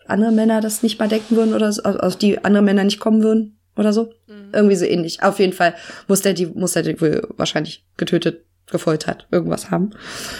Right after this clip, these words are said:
Speaker 1: Und er sagt dann auch, äh, ja, das Mädchen war nicht happy, aber ich hab mein Geld wieder reingekriegt.
Speaker 2: Ja.
Speaker 1: Und ich, dann war ich happy. Und da gibt er ihr quasi irgendwie den Tag,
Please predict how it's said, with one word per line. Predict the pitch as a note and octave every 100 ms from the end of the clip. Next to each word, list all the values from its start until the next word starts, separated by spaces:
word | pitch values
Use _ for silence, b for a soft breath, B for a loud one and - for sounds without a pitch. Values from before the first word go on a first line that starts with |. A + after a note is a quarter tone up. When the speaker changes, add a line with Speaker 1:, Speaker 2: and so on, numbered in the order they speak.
| B -
Speaker 1:
Und |
er | F3+
sagt | F3+ F3+
dann | F3+
auch, | F3 F3+
äh, | F3 E3+
ja, | E3+
das | F3+ F#3+
Mädchen | F#3+ G#3+ F#3+
war | F3
nicht | G3 - -
happy, | G3 G3+ F#3+
aber | - E3+ E3 - - _
ich | - -
hab | -
mein | F3
Geld | E3+ E3+
wieder | F3 D#3+
reingekriegt. | - F3 - G#3 - _ _ -
Speaker 2:
Ja. | F#3 F#3 -
Speaker 1:
Und | F3+ -
ich, | F3+ -
dann | F#3 F3+
war | F3
ich | -
happy. | - - - B B B B -
Und | F3+ F#3
da |
gibt | F3+ F#3+ G3+
er | F#3
ihr | F#3+ F3+ E3+
quasi | - F3+ F3+ F#3
irgendwie | F3+ F3+ E3+ F3+
den | F3+
Tag, | - F3 E3+